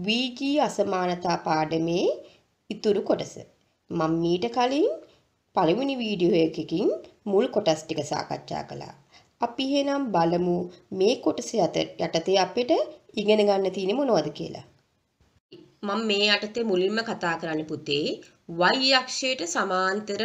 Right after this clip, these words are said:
රේඛාව මගින් වෙන්වන පෙදෙස් හඳුනා ගැනීමයි. ඕගොල්ලෝ බලන්නේ මේ හොඳට කණ්ඩාංග තලයක් තියෙනවා. පේනෝ නේද? මේ කණ්ඩාංග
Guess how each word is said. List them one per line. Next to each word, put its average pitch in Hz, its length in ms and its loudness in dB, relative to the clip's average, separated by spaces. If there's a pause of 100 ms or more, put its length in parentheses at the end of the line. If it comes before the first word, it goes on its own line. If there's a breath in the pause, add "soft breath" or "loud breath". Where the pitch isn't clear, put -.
රේඛාව 170 580 0 (260)
මගින් 170 380 -2 (400 soft breath)
වෙන්වන 180 560 4 (220)
පෙදෙස් 175 360 0 (240)
හඳුනා 156 440 -2
ගැනීමයි. - 480 -14 (420 loud breath)
ඕගොල්ලෝ 254 400 4
බලන්නේ 226 340 4
මේ 233 180 4
හොඳට 220 280 -4
කණ්ඩාංග 185 460 4
තලයක් 180 440 2
තියෙනවා. 175 320 -4 (260)
පේනෝ 180 280 4
නේද? 139 220 -2 (360 loud breath)
මේ 262 200 2 (120)
කණ්ඩාංග 220 480 2